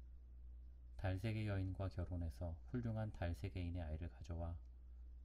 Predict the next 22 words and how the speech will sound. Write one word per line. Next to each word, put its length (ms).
하고 240
그녀는 380
상냥하게 540
말한다. 420
"그게 340
제 160
일이에요." 520
열어젖혀진 600
창문으로 640
달이 280
보인다. 360
나는 280
그녀를 400
껴안은 400
채 260
그 140
어깨 280
너머로 460
물끄러미 460
달을 340
보고 240
있다. 280